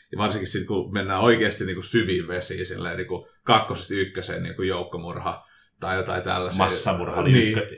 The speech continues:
Speaker 2: massamurha oli se ykkönen, Elikkä pitää ty-, syyllistyä massamurhaan tai vastaavaan rikokseen, että se voi tippua ykkösestä nollaan se sun moraali.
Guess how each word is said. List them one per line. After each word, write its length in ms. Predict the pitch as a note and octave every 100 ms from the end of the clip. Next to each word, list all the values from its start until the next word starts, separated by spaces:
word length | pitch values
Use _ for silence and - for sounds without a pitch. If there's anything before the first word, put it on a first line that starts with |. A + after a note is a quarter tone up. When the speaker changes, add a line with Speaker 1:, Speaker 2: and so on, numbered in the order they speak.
| -
Speaker 2:
massamurha 540 | B2+ C#3 A2 G#2 G2+
oli 100 | F#2+
se 100 | G2+
ykkönen, 680 | A#2 A#2+ - E2+ E2 E2+ - _ - -
Elikkä 240 | F2+ F#2 F#2 F#2
pitää 220 | G#2 G2
ty-, 280 | G2 G#2 -
syyllistyä 360 | B2+ A2 G#2+ F#2+
massamurhaan 760 | C3+ C3 A2 G#2 F#2 G2 F#2 -
tai 200 | C3 A#2+
vastaavaan 600 | A#2+ - G2+ F#2 F2+ F2+
rikokseen, 440 | G#2 F#2+ E2+ D#2+
että 120 | D#2
se 120 | F2 F2
voi 120 | E2+
tippua 420 | F#2+ - E2+ E2+
ykkösestä 440 | F2+ - F2 -
nollaan 360 | E2+ F2+ D#2 D2+
se 80 | E2+
sun 260 | D#2+ D#2+
moraali. 480 | E2+ E2 D2 E2+ -